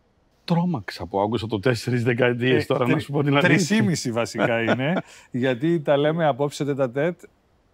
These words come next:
Speaker 2: λόγω του, της γιορτής μάλλον, της γιορτής σου,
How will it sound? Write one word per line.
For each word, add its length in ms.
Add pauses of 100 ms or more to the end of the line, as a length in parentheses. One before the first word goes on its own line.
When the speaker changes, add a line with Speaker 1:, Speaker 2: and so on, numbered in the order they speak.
(260)
Speaker 2:
λόγω 540
του, 1080
της 160
γιορτής 460
μάλλον, 440
της 120
γιορτής 440
σου, 260